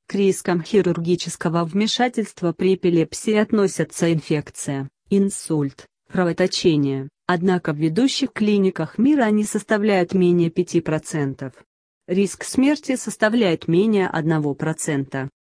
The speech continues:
Можно ли вылечить эпилепсию у ребёнка? Главный вопрос, который беспокоит родителей, лечится ли эпилепсия у детей. Ни один доктор не сможет пообещать вам навсегда вылечить ребёнка от эпилепсии.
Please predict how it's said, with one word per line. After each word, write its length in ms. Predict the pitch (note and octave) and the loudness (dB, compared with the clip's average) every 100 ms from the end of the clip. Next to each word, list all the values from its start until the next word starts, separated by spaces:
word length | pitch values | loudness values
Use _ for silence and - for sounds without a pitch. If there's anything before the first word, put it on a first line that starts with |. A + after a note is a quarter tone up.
| _ _ - | _ _ -2
Можно 440 | G#3 C4+ E4 D#4+ | 2 2 2 2
ли 140 | D4 C4 | 2 4
вылечить 500 | G#3+ G#3 G3+ - F#3+ | 2 2 0 -4 -6
эпилепсию 720 | - F3+ E3+ E3 - F#3+ F#3+ | 0 2 2 0 -2 0 2
у 40 | |
ребёнка? 720 | F3+ F#3 D#3+ D3 D3 - C3+ C#3 _ _ _ _ | 2 2 0 0 -2 -6 -8 -8 _ _ _ _
Главный 500 | F#3 G3 G3 F3 E3+ | 0 2 4 2 2
вопрос, 640 | D#3 F3 F3+ A3 B3 - - _ _ | 0 -2 -2 -2 -2 -6 -20 _ _
который 400 | F#3 F#3 F3+ F3 | -4 0 0 0
беспокоит 720 | E3+ E3+ - F#3 E3+ F3 F3 | -2 -4 -4 -2 2 2 2
родителей, 680 | D#3+ E3 C#4 C#4+ F3 C#3+ D3 - _ | -2 2 0 2 0 0 -4 -12 _
лечится 540 | G3+ G3+ G3 G3 - G3+ | 4 4 2 -6 -4 2
ли 200 | F#3+ F#3+ | 4 2
эпилепсия 640 | G#3 G3+ G3+ - - E3 | 2 2 0 -2 0 0
у 60 | D#3+ | 2
детей. 540 | F#3 - E3+ C#3+ C3+ - _ _ _ | -2 -2 -2 -2 -4 -12 _ _ _
Ни 180 | F3+ F#3 | 2 4
один 400 | F#3+ F#3 F#3+ F3 | 4 2 0 2
доктор 380 | F3+ E3+ G#3 F3+ | 0 0 -2 2
не 100 | F3 | 0
сможет 520 | - F#3 F#3+ F3+ - | 2 2 2 2 -2
пообещать 640 | E3 D#3+ D#3+ F#3+ F3 E3 - | 0 0 -2 -2 -2 -2 -2
вам 220 | D#3 D#3+ | 0 0
навсегда 520 | D#3+ - F#3+ G3 F#3+ | -2 -4 -4 0 0
вылечить 540 | F3+ G3 G3 - E3+ | 2 2 0 -2 -2
ребёнка 480 | F#3 F3 E3+ E3 F3 | -2 2 2 2 0
от 160 | E3 - | 0 -2
эпилепсии. 840 | - F3+ D#3 C#3+ - - D3 C#3 | -2 0 0 -2 -6 -6 -4 -4